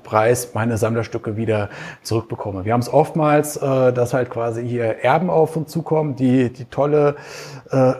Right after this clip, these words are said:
Münzsammlung des Vaters hier mitbringen, der ganz fleißig bei, äh, ja, Sammler, äh, Unternehmen mit drei Buchstaben, äh,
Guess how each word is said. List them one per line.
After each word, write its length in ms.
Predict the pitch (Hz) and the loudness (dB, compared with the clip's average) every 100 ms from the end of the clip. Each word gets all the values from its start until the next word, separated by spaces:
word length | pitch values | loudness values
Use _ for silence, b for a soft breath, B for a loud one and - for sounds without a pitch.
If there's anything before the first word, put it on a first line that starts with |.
| - | -2
Münzsammlung 720 | 147 175 208 - 165 165 165 | 2 4 4 4 2 2 -2
des 160 | 143 127 | -2 -2
Vaters 520 | 143 175 185 180 170 | 0 0 2 0 0
hier 140 | 180 | -2
mitbringen, 380 | 170 165 - 160 | -2 -4 -4 -2
der 100 | 131 | -2
ganz 220 | 131 151 | -2 -4
fleißig 380 | - 135 143 151 | -4 -2 -2 -4
bei, 480 | - 131 127 131 131 - 131 131 127 | -4 0 2 2 0 -2 -2 -2 -2
äh, 40 | 123 | -2
ja, 260 | 123 127 127 B 135 | 0 0 -4 B -18
Sammler, 680 | - 131 156 156 147 147 143 - _ - | -4 -2 2 4 6 4 0 -12 _ -14
äh, 180 | 151 135 - - _ - | -10 -10 -10 -20 _ -2
Unternehmen 680 | 170 160 151 151 156 156 | 0 2 4 4 4 2
mit 160 | 139 135 | 0 -2
drei 120 | 131 | 0
Buchstaben, 600 | 123 165 - 170 160 165 165 B 180 147 | 0 -2 -2 -2 -2 -4 -8 B -18 -16
äh, 120 | - | -14